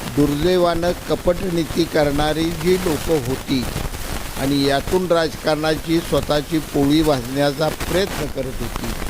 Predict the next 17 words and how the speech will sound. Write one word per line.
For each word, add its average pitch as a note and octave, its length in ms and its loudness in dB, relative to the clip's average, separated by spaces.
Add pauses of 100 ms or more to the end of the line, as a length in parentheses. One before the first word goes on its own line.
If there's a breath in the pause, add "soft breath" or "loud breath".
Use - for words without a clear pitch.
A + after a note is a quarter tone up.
(380)
ते E3 100 2
सर्व G3 520 4
लोक E3+ 220 2 (380)
आज D3+ 320 0
यात D3+ 340 0
उघडे D3+ 300 0
पडलेले C3 540 0
आहेत. B2 280 0 (800)
माझं C#3+ 320 0 (120)
तर F3 120 2
स्पष्ट - 500 0
मत D#3+ 300 0
आहे C3 300 0 (1120)
की D#3 100 -2
मुख्यमंत्री D#3+ 680 2
फडणवीस D#3 600 0
साहेब, D#3 280 2